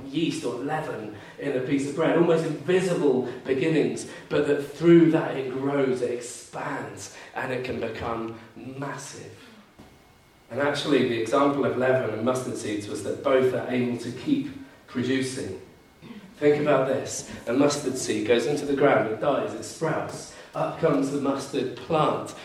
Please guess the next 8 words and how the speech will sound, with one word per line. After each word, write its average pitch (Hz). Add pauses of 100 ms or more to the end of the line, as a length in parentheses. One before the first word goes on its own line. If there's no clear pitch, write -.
(120)
Eventually, 143
when 135
that 139
mustard 143
plant 151
is, -
is 123
mature, 147